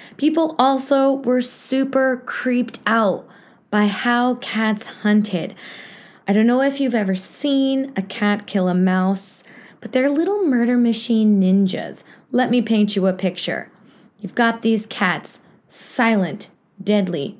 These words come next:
They don't make a sound. Then they pounce on the mouse or the rat or whatever. And they don't kill it right away.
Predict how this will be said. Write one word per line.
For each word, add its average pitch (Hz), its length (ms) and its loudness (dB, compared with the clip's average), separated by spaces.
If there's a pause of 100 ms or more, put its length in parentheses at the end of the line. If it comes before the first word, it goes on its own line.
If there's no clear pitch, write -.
(100)
They 196 100 -2
don't 208 200 4
make 208 180 2
a 202 60 -2
sound. 170 500 -2 (380)
Then 196 360 2 (220)
they 285 160 2
pounce 294 560 0 (140)
on 226 480 4
the 190 360 2 (480)
mouse 196 480 2
or 190 120 0
the 185 120 2
rat 175 400 0
or 175 160 -2
whatever. 165 600 -2 (840)
And 214 280 4
they 247 240 0
don't 415 240 2
kill 415 200 0
it 415 140 2
right 302 160 2
away. 277 320 0